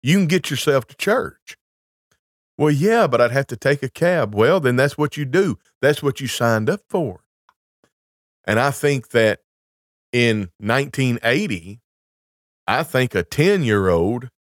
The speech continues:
who was converted to Christ in nineteen eighty would be way more capable of getting to worship without the aid of their parents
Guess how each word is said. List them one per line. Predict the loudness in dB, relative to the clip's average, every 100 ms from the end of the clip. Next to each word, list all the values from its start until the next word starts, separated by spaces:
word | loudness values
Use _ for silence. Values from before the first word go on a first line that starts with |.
| _ _ -2
who | 0
was | 0 -2
converted | -4 0 2 0
to | -4
Christ | 0 2 2 0 -2
in | -2
nineteen | 0 -2 -2 0
eighty | 2 0 -2 -8 -12 _ _ -4
would | 0 0 0
be | 0 0
way | 0 0 2 2 0 -2 -6 -10 _ _ _ _
more | -4 2 2 2 0
capable | -2 -2 -2 -2 0 0 0 -4 _ _ 0
of | 2 2 0 -8 0
getting | 0 0 -6
to | -2 -2
worship | 2 2 2 0 -2
without | -2 0 2 2 0
the | -4 0
aid | 0 0 -4
of | 0
their | 0
parents | 2 0 0 -2 -6